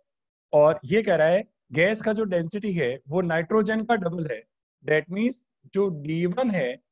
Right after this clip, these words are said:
it is two times of D two। D one is two times of D two। तो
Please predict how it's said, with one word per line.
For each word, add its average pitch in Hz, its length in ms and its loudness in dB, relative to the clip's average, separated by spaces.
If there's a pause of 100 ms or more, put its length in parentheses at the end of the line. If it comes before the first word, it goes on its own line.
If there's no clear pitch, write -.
(340)
it 160 200 -4
is 185 80 -14 (140)
two 208 100 -2 (220)
times 170 380 -6
of 175 260 0 (300)
D 127 160 -6
two। - 140 -18 (540)
D 131 100 -4
one 170 260 -6
is 160 180 -6
two 165 160 -4
times 143 280 -6
of 147 120 -10
D 113 160 -8
two। - 80 -20 (400)
तो 180 80 2